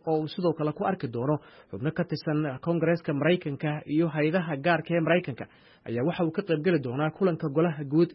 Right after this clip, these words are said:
ee Qaramada Midoobay ee ka dhacaya magaalada New York. Caawana xilliga Maraykanka, madaxweynaha waxa uu kula hadli doonaa gobolka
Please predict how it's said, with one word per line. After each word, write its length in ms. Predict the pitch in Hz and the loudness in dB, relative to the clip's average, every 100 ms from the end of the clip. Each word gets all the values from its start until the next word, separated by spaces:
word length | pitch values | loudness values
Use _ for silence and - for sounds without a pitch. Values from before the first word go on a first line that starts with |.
| - | -6
ee 80 | 160 | -4
Qaramada 420 | 156 151 180 139 | 0 2 2 0
Midoobay 400 | 123 131 143 156 - _ _ _ | 0 2 2 2 -2 _ _ _
ee 100 | 160 | -4
ka 140 | 160 185 | -2 -2
dhacaya 300 | 151 147 151 | 0 2 2
magaalada 420 | 147 147 143 139 | 2 2 2 0
New 120 | 139 | 2
York. 240 | 156 143 - _ _ _ - | 4 4 0 _ _ _ -2
Caawana 320 | 143 117 143 | 0 0 -2
xilliga 320 | 143 156 143 | 0 0 2
Maraykanka, 480 | 131 143 165 127 156 151 _ - | 2 2 2 0 0 0 _ -6
madaxweynaha 420 | 151 165 185 220 | -6 2 4 6
waxa 240 | 202 196 180 | 2 2 -2
uu 60 | |
kula 180 | 170 196 | 2 2
hadli 240 | 185 165 151 | 2 0 2
doonaa 300 | 147 170 156 | 2 4 4
gobolka 400 | 175 170 - | 4 2 0